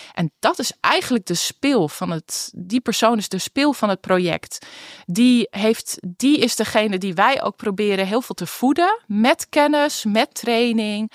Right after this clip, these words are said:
om die vrijwilligers goed te begeleiden en uit te leggen waarom het belangrijk is dat ze het op een bepaalde manier doen. En ook om te zorgen dat diegene zelf plezier in zijn werk heeft,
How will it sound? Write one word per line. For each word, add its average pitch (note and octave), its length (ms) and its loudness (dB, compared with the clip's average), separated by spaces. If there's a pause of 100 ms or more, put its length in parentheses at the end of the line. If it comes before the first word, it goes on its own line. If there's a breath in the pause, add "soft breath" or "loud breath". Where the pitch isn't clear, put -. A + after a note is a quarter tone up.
(360 loud breath)
om D4+ 200 0
die C#4+ 120 0
vrijwilligers A3 720 0
goed - 300 -4
te F#3+ 120 -10
begeleiden G3 640 0
en F3+ 220 -8
uit A#3+ 260 0
te G3+ 160 -2
leggen E3+ 300 -2
waarom E3 320 0
het D#4 120 -2
belangrijk C4+ 520 2
is B3+ 220 -4
dat A3+ 200 0
ze - 100 -4
het A#3+ 180 -2
op A#3 120 -18
een A#3+ 100 -2
bepaalde G3 420 -2
manier G3 360 -6
doen. F#3+ 280 -6 (280 loud breath)
En D4+ 160 0
ook B3 160 2
om A3+ 100 2
te F#3+ 100 -14
zorgen F#3 480 0
dat F#3 160 -4
diegene F3+ 680 -2 (340 loud breath)
zelf - 280 -2
plezier D#4 420 0
in E4 100 -4
zijn D4 140 -4
werk D#4+ 240 2
heeft, E4 460 0